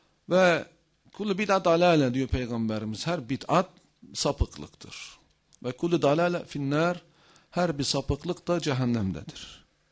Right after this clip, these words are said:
Yani dine bir şey sokuşturamazsın. Dinde olmayan bir şeyi dine ilave edemezsin. Çünkü din bozulur o zaman. Ben bir şey ilave edeyim, sen başka bir şey ilave et, öbürü başka bir şey ilave etsin. O zaman dinin kendisi ortadan kaybolur.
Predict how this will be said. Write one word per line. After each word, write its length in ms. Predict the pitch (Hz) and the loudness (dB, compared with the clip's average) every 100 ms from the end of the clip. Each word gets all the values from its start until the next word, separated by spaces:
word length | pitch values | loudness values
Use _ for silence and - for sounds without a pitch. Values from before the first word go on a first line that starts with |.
| _ _ _ _ _ - | _ _ _ _ _ -2
Yani 360 | 160 165 151 127 | 2 4 2 2
dine 400 | 170 190 214 175 | 2 2 2 2
bir 40 | |
şey 180 | - 220 | 4 4
sokuşturamazsın. 1000 | - 151 - 165 147 117 95 - - 95 - _ - | 2 0 0 0 0 -2 -4 -8 -8 -12 -18 _ -4
Dinde 220 | 165 170 | 0 0
olmayan 560 | - 202 185 175 160 160 | 4 4 4 4 4 4
bir 40 | |
şeyi 300 | - 208 147 | 6 6 6
dine 280 | 151 175 143 | 4 4 2
ilave 360 | 147 139 160 | 2 2 2
edemezsin. 640 | 127 143 127 95 - - 85 - _ _ _ _ _ _ _ _ _ _ _ _ | 0 0 0 -2 -4 -6 -8 -18 _ _ _ _ _ _ _ _ _ _ _ _
Çünkü 320 | - 160 156 127 | -4 0 2 4
din 200 | 247 180 | 4 6
bozulur 360 | 180 240 294 | 6 4 4
o 100 | 185 | 4
zaman. 260 | 117 90 90 - _ - - - - | 4 0 -6 -14 _ -20 -20 -20 -4
Ben 260 | 151 196 175 | 4 4 4
bir 60 | |
şey 200 | 160 190 | 4 4
ilave 300 | 151 139 123 | 4 2 0
edeyim, 200 | 117 143 | 0 0
sen 200 | 151 185 | 0 2
başka 300 | 170 160 170 | 2 2 0
bir 40 | 151 | 0
şey 160 | 160 | 0
ilave 320 | 131 123 110 143 | 2 0 0 -2
et, 120 | 156 | -2
öbürü 260 | 165 185 | -2 0
başka 280 | 160 - 175 | 0 0 -4
bir 60 | 147 | -6
şey 120 | 135 | -6
ilave 320 | 120 110 104 | -6 -6 -8
etsin. 260 | 104 - 135 | -10 -10 -4
O 80 | 147 | -2
zaman 380 | 175 233 170 | 2 2 2
dinin 280 | 143 165 240 | 4 4 4
kendisi 420 | - 147 156 156 | 2 2 2 4
ortadan 360 | 196 160 139 127 | 4 4 0 -2
kaybolur. 540 | 117 92 85 - - | -4 -4 -8 -14 -18